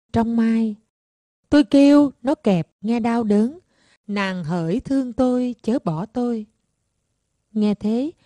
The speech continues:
vợ voi quay lại đọc bài kệ thứ hai an ủi chồng. "Rời chàng thiếp quyết chẳng khi nào, sáu chục năm đời Chúa tối cao. Cả bốn phương trời đều chứng tỏ, chẳng ai thắm thiết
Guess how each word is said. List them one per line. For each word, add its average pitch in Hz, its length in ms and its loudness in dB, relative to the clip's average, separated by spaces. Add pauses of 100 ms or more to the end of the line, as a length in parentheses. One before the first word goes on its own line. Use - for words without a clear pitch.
(200)
vợ 190 320 -2
voi 254 180 0
quay 262 240 -4
lại 175 280 -4
đọc 160 240 -6
bài 170 180 -4
kệ 160 300 -6
thứ 240 160 -10
hai 233 320 -4
an 226 200 -6
ủi 180 200 -6
chồng. 165 360 -8 (800)
"Rời 190 340 4
chàng 180 480 0
thiếp 294 240 0
quyết 311 260 0
chẳng 185 300 -2
khi 277 200 -6
nào, 170 460 -4 (460)
sáu 269 300 -8
chục - 300 -6
năm 240 260 -6
đời 160 440 -4 (120)
Chúa 220 300 -4
tối 247 360 -6
cao. 233 380 -10 (1200)
Cả 180 140 -2
bốn 247 360 -2
phương 302 200 -2
trời 180 380 -2
đều 165 320 -2
chứng 285 280 -12
tỏ, 165 420 -10 (460)
chẳng 175 220 -2
ai 240 320 0
thắm 220 280 -6
thiết 254 280 0